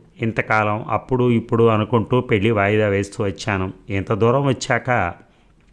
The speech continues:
నాకన్నా చిన్నవారిని తల్లిదండ్రులుగా చూస్తుంటే నాకు ఇప్పుడిప్పుడే అర్థమవుతోంది నా పెళ్లి అనవసరంగా ఆలస్యం అవుతోంది అని. వీలైనంత త్వరలో ఒక ఇంటివాడిని కావాలనుంది.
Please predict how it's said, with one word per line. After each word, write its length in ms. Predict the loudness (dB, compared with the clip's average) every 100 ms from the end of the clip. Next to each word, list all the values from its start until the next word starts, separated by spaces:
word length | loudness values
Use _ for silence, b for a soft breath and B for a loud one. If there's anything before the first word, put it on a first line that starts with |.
| _ _ -20 -20 b b b b b b b -2
నాకన్నా 560 | 2 2 2 2 2
చిన్నవారిని 720 | 0 -2 0 2 2 0 0 -2
తల్లిదండ్రులుగా 720 | 0 0 0 0 2 2 2
చూస్తుంటే 580 | 0 -6 -6 -4 0 0
నాకు 280 | 0 -2 -4
ఇప్పుడిప్పుడే 500 | -4 -4 -2 0 0
అర్థమవుతోంది 880 | 0 -4 -4 -2 -2 0 0 -2 -2
నా 140 | -2
పెళ్లి 360 | 0 0 0 0
అనవసరంగా 640 | 0 -2 -4 -2 -2 0 2
ఆలస్యం 560 | 2 0 -4 -6 -4
అవుతోంది 560 | -4 -6 -6 -4 -4 -2
అని. 200 | -4 -8 -14 b b b 0
వీలైనంత 500 | 4 4 2 0 -4
త్వరలో 420 | -2 0 2 0
ఒక 140 | 0
ఇంటివాడిని 440 | -2 0 2 2 0
కావాలనుంది. 840 | 0 2 2 0 -2 -2 -4 -6